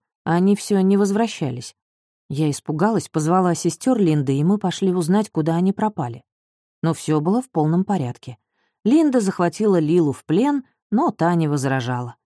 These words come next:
Она держала девочку на руках возле самой струи, и та брызгалась в своё удовольствие. Обе весело смеялись, как мне показалось, вполне искренне.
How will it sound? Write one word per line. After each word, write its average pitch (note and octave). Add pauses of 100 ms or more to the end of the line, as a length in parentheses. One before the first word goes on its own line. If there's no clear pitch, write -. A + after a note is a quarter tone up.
(360)
Она G3+
держала F#3
девочку F3
на E3+
руках F3+
возле D#3+
самой E3
струи, F#3+ (300)
и D#3+
та D4
брызгалась F3+
в -
своё D#3
удовольствие. C3 (240)
Обе G3+
весело C3
смеялись, G3+
как -
мне D3+
показалось, G3+
вполне C3
искренне. B2